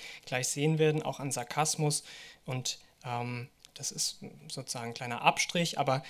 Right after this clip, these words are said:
Kästner findet auch ganz viele wunderbare idiomatische Entsprechungen für kaum übersetzbare Wendungen aus dem Amerikanischen. Also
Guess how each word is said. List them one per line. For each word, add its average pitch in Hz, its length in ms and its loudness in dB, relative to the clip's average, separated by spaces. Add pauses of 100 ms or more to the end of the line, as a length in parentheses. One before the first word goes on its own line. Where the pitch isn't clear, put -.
(140)
Kästner 151 380 4
findet 156 360 2
auch 147 220 2
ganz 135 240 2
viele 156 480 6
wunderbare 139 600 4
idiomatische 131 640 0
Entsprechungen 139 600 -2
für - 160 -8
kaum 139 320 -4
übersetzbare 127 880 -2
Wendungen 120 440 0
aus 117 120 -8
dem 131 140 -10
Amerikanischen. 120 720 -8
Also 123 240 -8